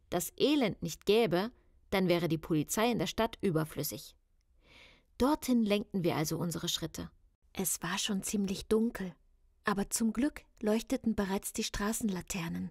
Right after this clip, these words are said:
Im Elend gab es nur wenige, und mir wurde tatsächlich etwas gruselig zumute. Ich griff in meine Manteltasche, um mich zu vergewissern, dass ich mein Geld noch hatte. Als wir endlich Größer Tildas Häuschen erreicht hatten, wo man im Flur mit Mühe gerade noch aufrecht stehen konnte,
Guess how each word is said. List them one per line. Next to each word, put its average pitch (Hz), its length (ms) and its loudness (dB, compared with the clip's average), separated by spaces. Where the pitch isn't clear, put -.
Im 208 200 4
Elend 240 360 4
gab 226 240 4
es - 160 -2
nur 185 160 -2
wenige, 180 400 -2
und 170 160 -2
mir 175 160 -6
wurde 180 220 -4
tatsächlich - 580 -4
etwas - 300 -6
gruselig 220 560 0
zumute. 202 560 2
Ich - 160 0
griff 233 200 0
in 240 100 4
meine 202 200 6
Manteltasche, 196 640 0
um 185 100 0
mich 185 140 -2
zu 190 120 -2
vergewissern, 190 560 0
dass 185 120 -4
ich 156 120 -6
mein 175 180 -2
Geld 180 240 2
noch 175 220 -6
hatte. 151 260 -6
Als 185 260 0
wir 190 220 2
endlich 262 540 0
Größer 175 480 0
Tildas 208 440 0
Häuschen 208 360 0
erreicht - 420 -4
hatten, 220 320 -2
wo 196 100 4
man 196 200 4
im 175 100 2
Flur 170 340 0
mit - 320 -2
Mühe 220 460 4
gerade 247 560 2
noch 233 260 2
aufrecht - 480 0
stehen 233 320 2
konnte, 175 420 -4